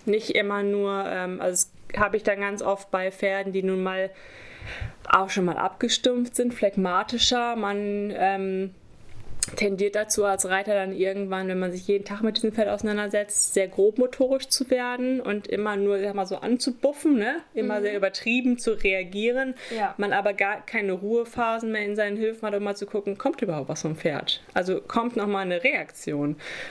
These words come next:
Speaker 1: Und da versuche ich eigentlich immer so ein bisschen nahezulegen, ähm, ja, du musst jetzt mal einmal auch natürlich mit der Hilfe mal einmal deutlicher werden, mal deinen Standpunkt klar machen, aber dann musst du auch mal Ruhe walten lassen und mal kurz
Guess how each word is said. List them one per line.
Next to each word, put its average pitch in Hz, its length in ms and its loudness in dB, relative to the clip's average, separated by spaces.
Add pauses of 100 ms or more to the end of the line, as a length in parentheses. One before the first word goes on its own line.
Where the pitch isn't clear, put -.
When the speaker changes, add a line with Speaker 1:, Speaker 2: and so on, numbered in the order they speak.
(100)
Speaker 1:
Und 190 220 0
da 196 160 0
versuche 220 320 2
ich 220 120 0
eigentlich 202 240 -2
immer 208 200 0
so 202 80 0
ein 202 80 0
bisschen 202 240 -2
nahezulegen, 196 800 0
ähm, 190 440 -4
ja, 190 300 2
du 247 80 2
musst 208 240 0
jetzt 214 160 -2
mal 190 120 -2
einmal 185 340 -2
auch - 180 -10
natürlich 202 420 0
mit 202 140 0
der 175 80 2
Hilfe 190 260 2
mal 175 120 0
einmal 160 180 -4
deutlicher 262 580 0
werden, 311 460 2
mal 196 140 2
deinen 170 240 -2
Standpunkt 185 500 -2
klar 220 180 0
machen, 233 320 -2 (380)
aber 196 220 4
dann 202 100 0
musst 254 220 2
du - 40 6
auch 233 120 0
mal 208 140 4
Ruhe 220 340 4
walten 185 340 -2
lassen 190 240 -6
und 196 100 0
mal 190 140 0
kurz - 420 0